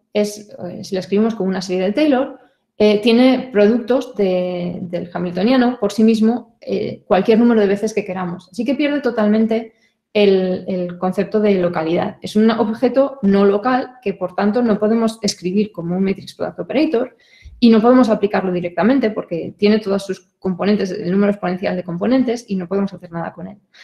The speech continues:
La forma estándar de proceder es discretizar el tiempo, hacer pasitos de tiempo, aquí los he llamado delta, y cada uno de ellos es también un operador de evolución, pero durante un tiempo pequeño. Y este operador de evolución se puede ahora aproximar de una forma que sí que sabemos,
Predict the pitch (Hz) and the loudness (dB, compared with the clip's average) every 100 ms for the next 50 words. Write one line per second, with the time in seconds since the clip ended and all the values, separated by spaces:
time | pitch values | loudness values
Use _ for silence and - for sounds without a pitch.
0 | - 202 247 277 311 311 277 269 262 262 | -4 0 4 4 4 4 2 4 2 0
1 | 262 269 277 294 - 226 240 202 185 196 | 0 0 0 -2 -4 -2 -2 -2 -4 -2
2 | 214 214 214 339 262 262 214 220 214 196 | 0 0 0 -2 -2 -4 -2 -6 -4 -6
3 | 214 208 190 226 294 247 269 - 180 202 | -4 -2 -4 -2 -2 -2 -4 -8 -8 -6
4 | 180 180 185 175 175 233 302 254 254 - | -6 -6 -4 -2 0 2 0 0 -6 -8
5 | _ _ - - 240 330 349 320 320 320 | _ _ -12 -4 2 4 4 4 0 -2
6 | 277 262 254 330 254 208 196 190 196 190 | -2 0 0 0 0 0 0 0 -2 -2
7 | 240 311 320 262 226 233 247 269 226 190 | -2 -2 -4 -2 -2 -2 0 2 0 -2
8 | 180 170 165 - - _ 240 330 339 277 | -6 -8 -8 -10 -16 _ 2 4 4 2
9 | 262 - - 214 220 233 233 220 220 254 | 2 0 -8 -2 0 0 0 0 -2 -2
10 | 254 233 233 233 262 208 185 185 - 196 | -2 2 2 4 2 0 -2 -4 -2 0
11 | 226 254 - - 208 220 220 214 233 202 | 0 -2 -8 -4 0 2 2 0 0 -4
12 | 202 202 196 175 180 190 208 | -4 -4 -2 -2 0 -2 -6